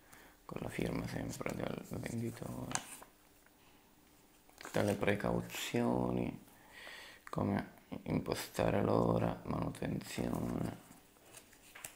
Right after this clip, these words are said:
la data, cambio di batteria,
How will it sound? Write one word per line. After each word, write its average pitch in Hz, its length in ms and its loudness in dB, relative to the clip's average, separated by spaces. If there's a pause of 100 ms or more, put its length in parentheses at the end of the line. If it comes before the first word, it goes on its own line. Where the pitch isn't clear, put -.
(3250)
la - 180 -2
data, 104 880 2 (100)
cambio 110 560 2
di - 80 0
batteria, - 920 2